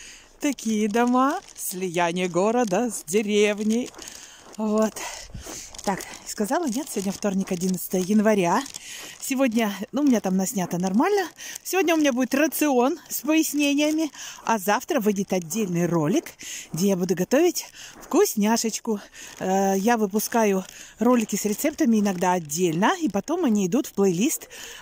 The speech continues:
а, рецепты с подсчётом К Б Ж У. Буду готовить вкусняшечку. И вон там ещё два новых, новых домика, которые недавно сдали в прошлом и в позапрошлом году. Так что немножко город строится.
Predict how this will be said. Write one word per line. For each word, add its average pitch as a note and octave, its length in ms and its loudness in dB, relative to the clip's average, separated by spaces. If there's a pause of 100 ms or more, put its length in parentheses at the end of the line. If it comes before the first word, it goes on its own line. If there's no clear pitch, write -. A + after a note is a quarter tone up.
а, F3 340 0
рецепты A#3 400 -2
с - 60 -4
подсчётом C4 580 -2
К A3+ 180 0
Б G#3+ 160 2
Ж G#3 200 0
У. F3+ 200 0 (340)
Буду E3+ 160 -4
готовить A#3 360 0
вкусняшечку. F3 840 -6 (1120)
И B3 100 -4
вон A#3+ 160 2
там G#3+ 240 2
ещё G3 300 -4 (580)
два G#3 240 2
новых, F#3+ 360 -2 (220)
новых G#3 320 0
домика, D#4 340 -2
которые G#3+ 460 0 (360)
недавно G#3 420 0
сдали D#4+ 460 2
в - 60 -18
прошлом G#3 380 -2
и - 20 -2
в - 60 -8
позапрошлом A3 600 -2
году. F#3 340 -2 (380)
Так E4 160 -2
что G4 140 -2
немножко G#3+ 580 2 (500)
город G3 280 0
строится. D3 600 -8